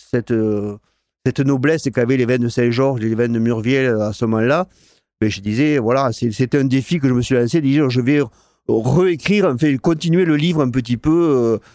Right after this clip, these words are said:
euh, de qualitatif et d'hist-, historique qu'il y avait, euh, sur le terroir de Saint-Georges-d'Orc, quoi.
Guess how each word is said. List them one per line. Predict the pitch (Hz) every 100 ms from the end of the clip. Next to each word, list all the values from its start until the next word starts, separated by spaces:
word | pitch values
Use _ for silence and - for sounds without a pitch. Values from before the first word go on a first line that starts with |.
| _ _ _ -
euh, | - 80 78 87 95 101
de | 104 104
qualitatif | - 127 120 117 - 143 147 -
et | 110 107 107 107
d'hist-, | 113 - -
historique | 147 - 143 151 123
qu'il | -
y |
avait, | 113 127 139
euh, | 117
sur | 107 123
le | 110
terroir | 120 123
de |
Saint-Georges-d'Orc, | 120 120 117 127 151 147 107
quoi. | 101